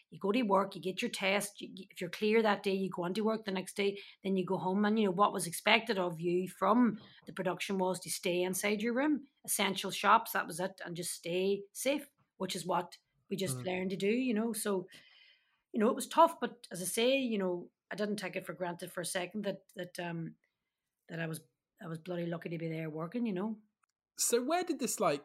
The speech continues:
Speaker 2: start for you, Brona? Like, this, obviously, you're kind of filming Brassic for Sky, you know, just,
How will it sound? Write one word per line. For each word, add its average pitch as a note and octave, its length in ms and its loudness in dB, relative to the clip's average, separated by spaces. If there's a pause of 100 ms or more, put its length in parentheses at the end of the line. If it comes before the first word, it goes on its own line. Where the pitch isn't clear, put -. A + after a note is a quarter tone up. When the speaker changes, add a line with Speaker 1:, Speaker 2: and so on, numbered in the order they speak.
Speaker 2:
start E3+ 420 6
for D3 80 0
you, B2 100 2
Brona? A#2 380 0
Like, B2+ 220 -4
this, E3+ 340 -4
obviously, F#3+ 400 0
you're D3 220 -2
kind E3+ 300 0
of C#3 180 -2 (460)
filming F3 400 2
Brassic D3 460 2
for C#3 100 -4
Sky, C3+ 800 8
you D3 100 0
know, B2+ 220 0 (1080)
just, - 300 -2